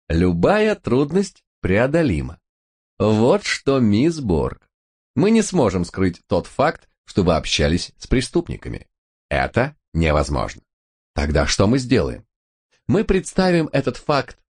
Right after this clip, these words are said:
так, что он сыграет вам на руку. Говорят, кто влюблён, того любит весь мир.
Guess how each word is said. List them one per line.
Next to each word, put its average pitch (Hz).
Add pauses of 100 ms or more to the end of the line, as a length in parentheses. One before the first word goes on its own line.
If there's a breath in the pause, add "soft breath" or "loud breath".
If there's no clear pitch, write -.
(220)
так, 190 (260)
что -
он 85
сыграет 107
вам 131
на 139
руку. - (680)
Говорят, 104 (280)
кто 147
влюблён, 131 (280)
того 101
любит 104
весь 110
мир. 123